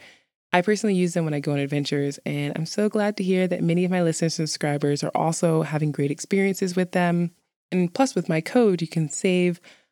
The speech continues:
a good chunk of change on your rental car. So make sure to use that when you book so you can get the best deal possible. If Go Car Rental Iceland is running a deal that's, say, more percentage off than what my code normally has, let's just say they have fifteen percent, which sometimes they run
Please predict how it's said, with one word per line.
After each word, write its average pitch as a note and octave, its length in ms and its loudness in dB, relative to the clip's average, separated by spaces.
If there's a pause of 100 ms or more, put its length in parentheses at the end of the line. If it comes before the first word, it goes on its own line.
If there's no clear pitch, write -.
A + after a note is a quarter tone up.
(120)
a D#3+ 60 2
good F#3+ 240 2
chunk F#3 260 -4
of E3+ 60 -8
change G3+ 480 0
on D#3+ 80 0
your D3 140 -4
rental G#3 340 0
car. C#3+ 580 -2 (400)
So G#3 80 2
make G#3+ 160 4
sure A3+ 100 -2
to G3 80 0
use E3 260 -2
that D3+ 300 -2
when D3+ 220 -2
you D3 80 -2
book B3+ 380 0 (400)
so G3+ 100 2
you G3 40 4
can F3 60 -4
get F3+ 120 2
the E3 80 2
best D#3+ 260 0
deal D3 140 -2
possible. F#3 680 0 (480)
If A#3 220 4
Go A3+ 180 4
Car G#3 160 2
Rental F#3 240 0
Iceland E3+ 440 0
is E3 260 0
running D#3 460 0
a D3 100 -6
deal D3+ 600 0
that's, D3 220 -4
say, C#3+ 480 -2 (240)
more D3+ 680 0
percentage F3 500 0
off E3+ 400 -2 (220)
than E3+ 100 4
what E3 80 2
my D#3+ 180 2
code E3+ 280 2
normally D3 300 0
has, D#3 500 0
let's E3+ 120 -4
just - 100 -8
say D#3 80 -2
they D3+ 60 -2
have C#3+ 240 -4
fifteen D#3+ 360 -4
percent, C#3+ 340 -4
which - 140 -4
sometimes E3 460 -2
they C#3+ 100 -4
run C#3+ 340 -2